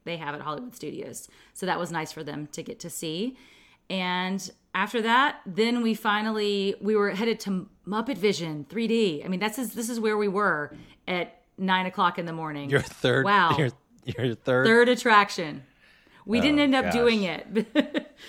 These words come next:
Speaker 1: We didn't end up doing it because finally we saw Tower of Terror and, uh, no, Rock and Roller Coaster was open at that point. So we made a beeline and we wanted to ride Single Rider 'cause at that point, so many guests coming in the front gates had headed there.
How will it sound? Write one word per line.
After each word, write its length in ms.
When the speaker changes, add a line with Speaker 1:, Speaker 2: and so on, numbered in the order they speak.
Speaker 1:
We 120
didn't 220
end 120
up 100
doing 280
it 140
because 300
finally 440
we 80
saw 220
Tower 320
of 80
Terror 520
and, 440
uh, 480
no, 280
Rock 220
and 100
Roller 200
Coaster 320
was 160
open 200
at 100
that 180
point. 240
So 120
we 100
made 180
a 40
beeline 640
and 100
we 100
wanted 340
to 120
ride 200
Single 280
Rider 340
'cause 160
at 120
that 200
point, 360
so 260
many 180
guests 280
coming 280
in 80
the 40
front 240
gates 320
had 120
headed 280
there. 480